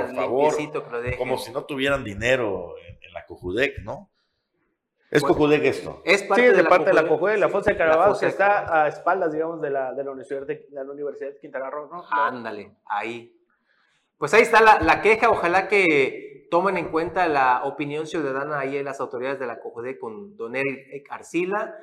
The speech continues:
Speaker 2: y que no únicamente vean y digan, "Ah, no es nada", y sigan, sigan su paso como si no les importara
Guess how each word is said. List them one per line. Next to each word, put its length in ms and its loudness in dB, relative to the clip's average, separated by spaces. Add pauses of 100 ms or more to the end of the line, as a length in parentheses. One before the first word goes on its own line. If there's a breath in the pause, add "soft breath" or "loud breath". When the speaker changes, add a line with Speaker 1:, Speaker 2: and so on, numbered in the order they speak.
(200 loud breath)
Speaker 2:
y 140 -14
que 100 -4
no 160 -2
únicamente 540 -2
vean 240 -4
y 60 -6
digan, 180 -8
"Ah, 340 -16 (580)
no 100 -14
es 100 -14
nada", 240 -12 (480)
y 160 -12
sigan, 540 -4
sigan 280 -6
su 200 -14
paso 340 -2
como 240 -14
si 220 -16
no 160 -8
les 160 -8
importara 580 -12